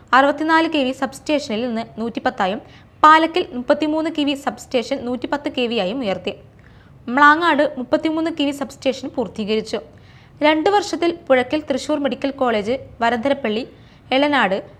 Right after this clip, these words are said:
മുപ്പത്തിമൂന്ന് കെ വി സബ്സ്റ്റേഷൻ യാഥാർത്ഥ്യമാക്കും.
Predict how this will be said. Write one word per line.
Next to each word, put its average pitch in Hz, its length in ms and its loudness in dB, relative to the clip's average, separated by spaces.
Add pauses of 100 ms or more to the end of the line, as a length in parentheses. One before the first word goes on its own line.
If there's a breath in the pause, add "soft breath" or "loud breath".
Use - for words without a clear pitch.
(400)
മുപ്പത്തിമൂന്ന് 349 640 0
കെ 320 120 2
വി 320 160 0
സബ്സ്റ്റേഷൻ 269 540 -4 (140)
യാഥാർത്ഥ്യമാക്കും. 208 720 -4